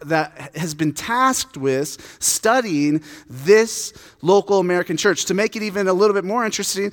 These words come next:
imagine you're not a Christian. Imagine you're not a Christian and you're, you're not a Christian and you're a historian studying this local church. And you, as a historian, you've been given the specific task to write down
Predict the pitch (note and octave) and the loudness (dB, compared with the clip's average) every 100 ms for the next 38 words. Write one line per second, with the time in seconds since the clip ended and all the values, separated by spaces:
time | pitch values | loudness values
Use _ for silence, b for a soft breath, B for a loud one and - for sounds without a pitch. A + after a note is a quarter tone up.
0 | B - F#3 G3+ B3 C4 G#3 G3 F#3 E3+ | B -6 -4 0 2 0 0 0 2 2
1 | F#3 - C4+ - C3 B2+ D#3 G3+ G3 G3 | 0 -2 -4 -2 -4 -2 0 0 -2 0
2 | F#3+ F3+ - C#4 B3+ - D#3 D3 C#3+ C#3+ | 2 0 -2 -2 -2 0 2 2 0 -4
3 | - C#3+ D#3 C#3 C3 E3+ A#3+ - F#3 - | -4 -2 -2 -2 0 2 2 -2 -6 -4
4 | F#3 F3+ B B B D#3 D#3 C#3+ D#3 G3 | -4 -4 B B B 0 2 0 -2 0
5 | F#3+ E3+ - F#3+ G#3+ G#3 F#3+ F#3+ F#3+ F#3 | 0 0 -2 0 0 0 -2 -2 -2 -4
6 | D#3 - F3 D3+ - B B - D#3+ E3+ | -4 -6 -6 -6 -12 B B -2 0 2
7 | G3+ D#4 D#4+ A3+ D#3+ D#3 D#3 - D3+ D3 | 2 2 4 2 2 -2 -6 -4 -2 0
8 | D#3+ D#3+ F#3 C#4 C4+ B3+ F#3+ G3+ G3+ F#3 | 2 0 0 0 0 -4 0 0 0 -4
9 | E3+ - F3 - - D4 C4 - - D#3+ | -4 -4 -2 -2 0 0 -4 -10 -10 -8
10 | C3+ C3 F#3 - - - - F3 D3+ D#3+ | -6 -6 -6 -10 -14 -16 -8 -6 -4 0
11 | A3+ C#4+ F3 - G3 F3+ D3 C#3 D3 | 2 0 -6 -6 -2 0 0 0 -2